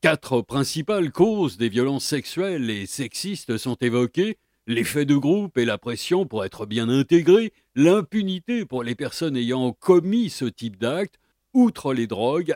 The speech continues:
l'alcool qui induit ce type de comportement. Mais sans doute faut-il retenir une évidence que souligne l'Observatoire,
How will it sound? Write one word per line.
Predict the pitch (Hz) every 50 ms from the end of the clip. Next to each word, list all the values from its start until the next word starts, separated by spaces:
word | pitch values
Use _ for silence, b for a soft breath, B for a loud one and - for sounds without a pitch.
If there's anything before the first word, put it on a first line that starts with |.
| - -
l'alcool | 123 123 120 117 113 101 - 131 131 143 151 147 120
qui | - - 123
induit | 113 113 117 110 113 151 160
ce | - - 117
type | 110 - - - 147 131
de | 104 117
comportement. | 110 - 101 110 98 - 127 - - - 123 113 98 104 113 143 - _ _ _ -
Mais | 104 143 160
sans | 151 - - 180 165
doute | 151 190 190
faut-il | 147 - - 156 - - 160 147
retenir | 143 143 147 143 - 190 190 156
une | 135 120 120
évidence | 131 127 131 127 120 147 175 190 190 - -
que | - 139 123
souligne | - - 139 143 139 139 151 139 123
l'Observatoire, | 110 110 110 110 - - - 120 113 110 110 - - 131 143 156 185 202 190 151